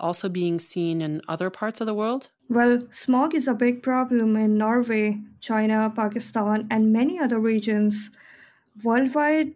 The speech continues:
Speaker 2: agricultural losses from smog are estimated to amount to fifteen to thirty-two billion euros annually. That's about sixteen to thirty-five billion U S dollars.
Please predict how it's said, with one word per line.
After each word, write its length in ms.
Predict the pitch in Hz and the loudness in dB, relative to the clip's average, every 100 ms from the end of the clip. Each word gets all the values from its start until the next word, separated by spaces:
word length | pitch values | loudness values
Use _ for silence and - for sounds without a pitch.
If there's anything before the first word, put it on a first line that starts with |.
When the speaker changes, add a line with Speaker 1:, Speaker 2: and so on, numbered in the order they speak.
| _ | _
Speaker 2:
agricultural 720 | 247 240 254 262 262 254 277 262 | -2 -2 -2 -2 -2 -2 0 2
losses 500 | 220 226 - 254 247 | 2 -2 -2 -4 -2
from 220 | 240 226 | -2 -2
smog 500 | - - 202 220 269 | -2 -2 0 -2 -2
are 160 | 254 | 0
estimated 600 | 247 240 240 233 233 247 | 0 0 -2 -2 0 0
to 140 | 247 247 | 0 0
amount 440 | 220 214 226 240 | 0 0 -2 -2
to 340 | 254 247 240 226 | 0 2 2 0
fifteen 500 | - 262 - 269 269 | 0 -2 2 2 4
to 100 | 269 | 2
thirty-two 680 | 262 254 247 254 277 294 269 | -2 -2 0 0 -2 -2 -2
billion 400 | 247 240 247 233 | 2 4 4 4
euros 460 | 226 294 233 220 214 | 2 2 0 -2 -2
annually. 640 | 220 220 220 208 202 202 - _ | -2 0 2 2 0 -2 -10 _
That's 320 | - 220 233 - | -2 -2 0 -4
about 500 | 208 226 226 220 - | -2 0 0 -2 -6
sixteen 580 | 240 - 240 233 240 247 | -6 -2 -2 2 2 2
to 140 | 233 | -2
thirty-five 640 | 220 220 214 220 214 214 | 0 -2 -2 -2 -4 -4
billion 500 | 220 214 214 208 208 214 | -2 0 2 2 2 0
U 120 | 208 | 0
S 120 | 208 | -2
dollars. 680 | 214 214 233 214 214 214 | -4 -2 -2 -2 -4 -8